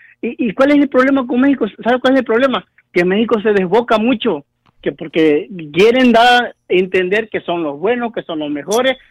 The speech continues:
y se desbocan por ir y querer meter, meter, y no, tienen que ser inteligentes para jugarle así como cuando van a Centroamérica.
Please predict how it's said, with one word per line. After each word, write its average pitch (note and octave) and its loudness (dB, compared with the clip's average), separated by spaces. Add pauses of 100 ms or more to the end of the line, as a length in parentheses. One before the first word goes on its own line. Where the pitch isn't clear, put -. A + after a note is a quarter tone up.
y F#3+ -4
se A3 2
desbocan G#3+ 0
por F#3+ -4
ir C4 -2
y A3+ -8
querer G#3+ 0
meter, A#3 -2
meter, G#3+ -4
y E3+ -4
no, A#3 -4 (260)
tienen G#3+ -2
que G#3 -2
ser G#3 0
inteligentes G#3 -4
para F3+ -2
jugarle G3+ 0
así B3+ -6
como G#3 -6
cuando E3+ -4
van G3 -4
a G3+ -4
Centroamérica. F3 -4